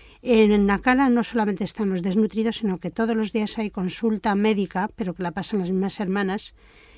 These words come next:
ayudadas de un médico, pero que son enfermeras. Y yo en uno de los viajes que hice en visita canónica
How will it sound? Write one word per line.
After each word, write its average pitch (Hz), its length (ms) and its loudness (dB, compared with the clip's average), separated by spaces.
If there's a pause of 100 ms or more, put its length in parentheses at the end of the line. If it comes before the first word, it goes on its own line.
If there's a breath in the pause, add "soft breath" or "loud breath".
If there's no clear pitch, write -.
(140 soft breath)
ayudadas 202 520 2
de 220 80 2
un 214 80 6
médico, 226 360 2
pero 185 200 -6
que 160 100 -10
son 202 220 -4
enfermeras. 208 760 -2 (440 soft breath)
Y 220 480 4 (120)
yo 226 220 2
en 247 140 6
uno 240 140 4
de 226 60 2
los 208 160 -2
viajes 208 460 -4
que 196 140 -4
hice 208 200 -2
en 185 100 0
visita 196 360 -4
canónica 202 640 -2